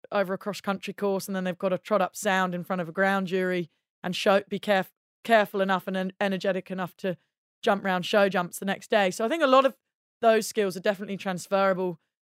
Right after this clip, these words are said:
to training in terms of horsemanship. Um, and now I love tinkering around. You know, if there's a horse that gets its head up in the air or it's got its mouth,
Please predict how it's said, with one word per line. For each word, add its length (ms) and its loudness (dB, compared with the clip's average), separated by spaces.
to 100 -18
training 460 2
in 80 -6
terms 300 -4
of 100 -8
horsemanship. 800 0
Um, 680 0
and 160 -2
now 280 6
I 80 4
love 320 4
tinkering 460 -4
around. 600 -2
You 100 -6
know, 100 -4
if 100 -8
there's 180 -4
a 100 0
horse 340 0
that 160 -6
gets 220 -6
its 120 -20
head 140 -2
up 160 -6
in 80 -8
the 120 -4
air 360 2
or 120 0
it's 120 -8
got 120 -8
its 140 -14
mouth, 200 -2